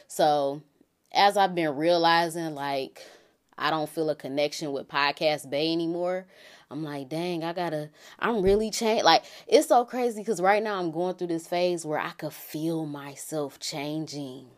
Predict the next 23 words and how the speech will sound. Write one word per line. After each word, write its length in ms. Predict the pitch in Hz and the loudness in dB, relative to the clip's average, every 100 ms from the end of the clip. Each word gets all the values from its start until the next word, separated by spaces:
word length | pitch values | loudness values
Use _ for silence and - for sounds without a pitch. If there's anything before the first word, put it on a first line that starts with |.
| _ _ _ _ _ _ | _ _ _ _ _ _
That 160 | 175 196 | 2 2
shit 260 | - 208 165 | 2 -2 0
feel 240 | 165 151 | 0 0
crazy 420 | - 175 170 151 | 0 0 0 -2
to 220 | 143 - 160 | -4 -4 -4
actually 460 | 165 - 143 135 - - - _ | -6 -8 -10 -12 -16 -20 -20 _
feel 580 | - - - 190 220 208 | -20 -18 -10 4 8 10
yourself 500 | 196 180 - 190 165 | 10 6 4 2 0
change, 580 | - 190 160 143 131 - - - _ | 0 0 0 -4 -8 -14 -20 -20 _
to 160 | - 170 | -4 -4
witness 640 | 143 143 214 190 190 180 | -2 8 8 8 4 2
yourself 400 | 180 165 175 151 | 2 2 0 0
change. 460 | - 175 151 127 - - - - | -2 -4 -4 -6 -14 -20 -10 -2
Like, 160 | 170 | 0
a 60 | 160 | 2
lot 180 | 170 208 | 2 2
of 80 | |
times, 540 | 226 214 202 196 202 - _ _ _ _ _ - - | 0 0 0 -2 -6 -14 _ _ _ _ _ -16 0
like, 220 | 165 165 | 0 2
when 140 | 165 | 0
you 80 | 190 | -2
think 220 | 190 180 | -4 -2
about 520 | 170 165 165 156 - | 0 2 4 4 0